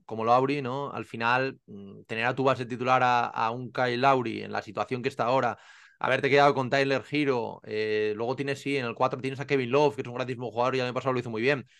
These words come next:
pero ya tiene sus años. Bam Adebayo, que también es un gran jugador, pero tampoco es una superestrella que te vaya a marcar el camino. Yo creo,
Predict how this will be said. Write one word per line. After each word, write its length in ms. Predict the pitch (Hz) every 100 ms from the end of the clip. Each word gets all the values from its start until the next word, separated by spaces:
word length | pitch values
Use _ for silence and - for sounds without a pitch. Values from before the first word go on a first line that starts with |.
| _
pero 160 | - 110
ya 200 | 110 110
tiene 240 | 139 135
sus 180 | 110 110
años. 400 | 147 147 120 - _ - _ -
Bam 320 | 113 143 147
Adebayo, 680 | 147 131 160 160 143 110 -
que 100 | -
también 280 | 107 113 123
es 100 | 131
un 80 | 135
gran 160 | 131 127
jugador, 320 | 127 123 139
pero 140 | 123
tampoco 340 | 120 113 127 139
es 80 |
una 220 | 147 135 123
superestrella 1200 | - 143 127 131 123 - - 143 143 131 120 - - _
que 120 | 135
te 100 | 123
vaya 180 | 127 131
a 20 |
marcar 240 | 131 120 131
el 60 |
camino. 360 | 113 123 170 151
Yo 320 | 131 131 147
creo, 480 | - 135 139 190 311